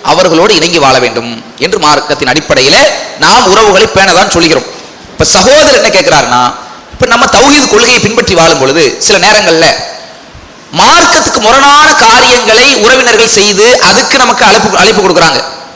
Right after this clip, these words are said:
எங்க வீட்டு திருமணத்துக்கு வாங்கன்னு கூப்பிடுறாங்க. அந்த திருமணத்தை பாத்தீங்கன்னா பெண் வீட்டிலிருந்து வரதட்சணையாக நகைகள் வாங்கியிருக்கிறாங்க, வீடு வாங்குறாங்க, விருந்து வா-, விருந்து பெண் வீட்டார்கள், பெண் வீட்டிலிருந்து விருந்தாக என்ன செய்றாங்க?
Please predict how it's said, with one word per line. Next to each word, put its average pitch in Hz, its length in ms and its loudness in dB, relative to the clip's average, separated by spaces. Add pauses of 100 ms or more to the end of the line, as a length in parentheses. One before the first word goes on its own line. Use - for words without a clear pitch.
(360)
எங்க 208 160 -2
வீட்டு 208 200 0
திருமணத்துக்கு 226 480 -2
வாங்கன்னு 190 260 0
கூப்பிடுறாங்க. 160 480 0 (480)
அந்த 294 280 0
திருமணத்தை 269 420 0
பாத்தீங்கன்னா 165 600 2 (400)
பெண் 233 220 0
வீட்டிலிருந்து 185 460 -2
வரதட்சணையாக 160 680 0 (640)
நகைகள் 160 400 0
வாங்கியிருக்கிறாங்க, 156 760 0
வீடு 170 280 0
வாங்குறாங்க, 156 640 0
விருந்து 190 320 0
வா-, 165 180 2 (160)
விருந்து 233 340 0
பெண் 220 240 -2
வீட்டார்கள், 185 520 0 (580)
பெண் 220 220 -2
வீட்டிலிருந்து 220 540 -2
விருந்தாக 226 420 2
என்ன 208 140 0
செய்றாங்க? 196 520 2